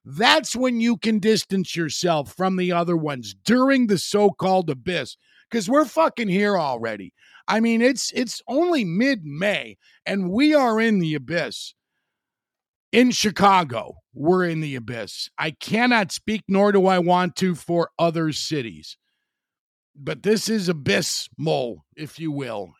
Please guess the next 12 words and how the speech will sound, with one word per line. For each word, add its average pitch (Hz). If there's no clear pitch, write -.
and 160
I 180
don't 185
need 165
the 156
gnash 165
of 151
teeth. 160
I 269
don't 294
wanna 220
watch 180